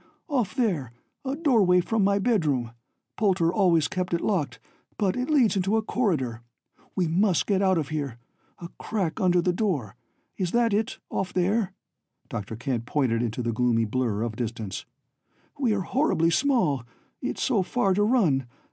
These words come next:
and I've lost my sense of direction." The drug had ceased its action. The wooden floor of the room had expanded to a spread of cellular surface, ridged with broken, tube-like tunnels, pits and jagged cave mouths.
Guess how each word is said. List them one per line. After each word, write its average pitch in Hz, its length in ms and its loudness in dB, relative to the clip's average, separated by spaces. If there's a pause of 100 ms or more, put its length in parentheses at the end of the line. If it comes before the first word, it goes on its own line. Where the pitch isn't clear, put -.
and 143 140 -4
I've 123 160 -4
lost 202 320 0
my 185 80 2
sense 190 340 -2
of 202 100 0
direction." 196 580 0 (1300)
The 185 80 -2
drug 165 340 0
had 143 140 -2
ceased 131 380 -2
its 127 160 -4
action. 117 460 -4 (960)
The 139 100 -2
wooden 185 340 0
floor 170 340 0
of 143 120 0
the 143 80 2
room 113 420 0
had 156 140 -4
expanded 143 600 -4
to - 160 -10
a 139 40 0
spread 135 440 -4
of 139 140 -4
cellular 131 500 -2
surface, 127 540 -4 (400)
ridged 123 420 0
with 123 220 -6
broken, 120 600 0 (100)
tube-like 135 560 -2
tunnels, 123 480 -4 (400)
pits - 380 -4
and 143 160 0
jagged 127 420 0
cave 147 320 0
mouths. 98 440 -6